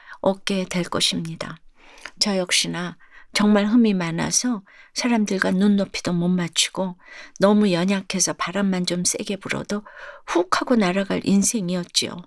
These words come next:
감당하기 힘든 시집살이 고난 가운데 살아내기 위해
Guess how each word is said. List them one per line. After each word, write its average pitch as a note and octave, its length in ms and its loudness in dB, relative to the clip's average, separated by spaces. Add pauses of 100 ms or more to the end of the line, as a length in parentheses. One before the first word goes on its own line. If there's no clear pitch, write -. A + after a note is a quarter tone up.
(460)
감당하기 G#3 640 2
힘든 F3+ 280 2
시집살이 A3+ 540 -2
고난 F#3 400 -2
가운데 F3+ 320 -4
살아내기 G3 680 -2
위해 E3+ 240 -2